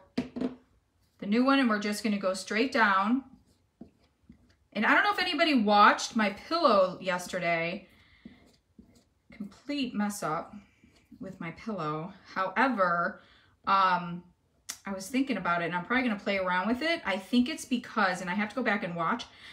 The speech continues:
I think it's because I was doing it in all different directions. And I have heard people say that when you do ink, you wanna do in the same direction. So I'm wondering if that's why.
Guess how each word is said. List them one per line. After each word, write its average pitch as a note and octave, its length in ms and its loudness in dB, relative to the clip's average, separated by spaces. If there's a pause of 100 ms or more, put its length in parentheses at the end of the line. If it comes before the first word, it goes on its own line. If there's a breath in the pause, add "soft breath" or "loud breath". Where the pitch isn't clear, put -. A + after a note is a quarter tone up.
(160 loud breath)
I C#4+ 240 0
think G#3+ 580 -2 (300 soft breath)
it's A3 180 4
because G#3+ 460 0
I G#3 80 2
was G3 180 -2
doing G3+ 320 -2
it G3 220 -2
in F#3 240 -8
all F3+ 200 0
different F#3 280 -6
directions. - 720 -6 (480 loud breath)
And G3+ 80 0
I G3 100 4
have A3 460 2 (180)
heard C#4+ 340 4
people A#3+ 280 0
say G#3+ 320 0
that F#3 180 0
when G3 140 -8
you F#3+ 100 -10
do G#3+ 260 0
ink, G#3+ 280 0
you G3+ 100 -4
wanna F#3+ 220 -4
do F#3 120 -8
in F#3 80 -6
the F3 60 -6
same F3 320 -8
direction. E3 800 -8
So E3+ 280 -8
I'm F3 200 -6
wondering G#3+ 360 -2
if F3+ 140 -8
that's E3 320 -10
why. - 380 -10